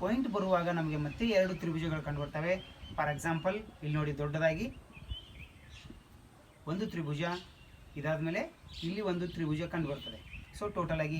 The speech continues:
ಎರಡು ತ್ರಿಭುಜಗಳು ಇದ್ರಲ್ಲಿ ನಾವು ಕಾಣ್ಬೋದು. ಹಾಗಾದ್ರೆ ಎರಡು ಪ್ಲಸ್ ಎಂಟು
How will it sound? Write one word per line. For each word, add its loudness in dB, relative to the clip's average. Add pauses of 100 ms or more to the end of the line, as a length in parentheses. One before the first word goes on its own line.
(100)
ಎರಡು -2
ತ್ರಿಭುಜಗಳು 0
ಇದ್ರಲ್ಲಿ 2
ನಾವು 0
ಕಾಣ್ಬೋದು. 0 (400)
ಹಾಗಾದ್ರೆ 2 (460)
ಎರಡು 6 (100)
ಪ್ಲಸ್ 2 (1600)
ಎಂಟು 0